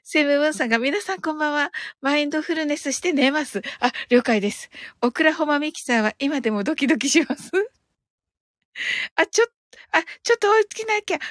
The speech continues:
了解です。ヒロくん。来てくださってありがとうございます。ねえ、またね。はい。気のせいです。ありがとうございます、みなずさん。はい。磯辺揚げ、ちくわの中にチーズ入ってたよ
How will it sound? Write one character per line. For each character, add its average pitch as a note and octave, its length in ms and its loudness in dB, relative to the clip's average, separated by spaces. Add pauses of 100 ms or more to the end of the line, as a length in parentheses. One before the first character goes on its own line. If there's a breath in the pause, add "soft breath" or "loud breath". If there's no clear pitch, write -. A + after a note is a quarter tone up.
(120)
了 D#4+ 180 4
解 G4+ 220 2
で F#4+ 100 0
す。 F#4 140 -2
ヒ E4 100 -2
ロ D#4 120 0
く C#4 120 -4
ん。 C4 60 -4
来 - 120 -10
て A4 160 -2
く G#4+ 140 0
だ G4+ 160 0
さ G#4+ 120 -2
っ A4 60 -4
て E4 120 0
あ D#4 80 4
り E4+ 140 -4
が G#4+ 160 -4
と F4+ 180 -6
う E4+ 40 -6
ご E4 120 -4
ざ D#4+ 180 -2
い D#4 60 -4
ま D#4+ 140 -6
す。 C#4 340 -4 (480 loud breath)
ね D#4 240 2
え、 C4+ 60 2
ま C4+ 160 0
た E4+ 160 0
ね。 D4 560 -4 (280 loud breath)
は D#4+ 260 -2
い。 A3 120 -4
気 C4+ 160 -4
の D4 120 2
せ E4+ 240 -4
い D4 40 -6
で C4 120 -8
す。 - 220 -16
あ C4+ 100 4
り D4+ 100 0
が G4+ 120 -2
と D#4 120 -6
う - 20 -6
ご C#4 100 -4
ざ C4+ 140 -2
い C4 60 -4
ま C#4 120 -4
す、 C4 120 -10
み A#3+ 140 -4
な A3+ 140 -4
ず A3+ 120 -8
さ A3 180 -10
ん。 G#3+ 140 -16 (480 loud breath)
は C#4 180 0
い。 A#3+ 100 0
磯 B3+ 200 0
辺 D#4 220 0
揚 D4+ 80 -2
げ、 D4+ 240 -10 (280 loud breath)
ち - 140 -6
く D#4 100 -2
わ D#4+ 120 4
の D#4+ 120 -2
中 E4 260 -2
に C#4 160 -2
チ - 180 0
ー G4+ 80 2
ズ G4 120 -6
入 A4 180 -4
っ G#4+ 40 -6
て A4 140 0
た A4 100 -10
よ A4 60 -6